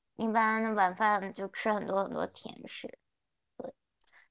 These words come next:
反正我就是，大家就，反正就是，大家就拿我当反面教材好了，就是我做什么，大家就不要跟着我一起做。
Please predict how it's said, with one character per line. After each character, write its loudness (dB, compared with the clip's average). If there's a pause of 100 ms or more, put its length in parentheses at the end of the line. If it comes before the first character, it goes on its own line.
(580)
反 6
正 10
我 10
就 10
是， 8
大 12
家 12
就， 4
反 6
正 8
就 6
是， 6 (460)
大 10
家 10
就 4
拿 8
我 8
当 8
反 4
面 -4
教 6
材 0
好 -2
了， -4
就 -4
是 -8 (120)
我 4
做 4
什 -4
么， -12
大 -2
家 6
就 0
不 2
要 8
跟 6
着 10 (140)
我 10
一 0
起 -2
做。 0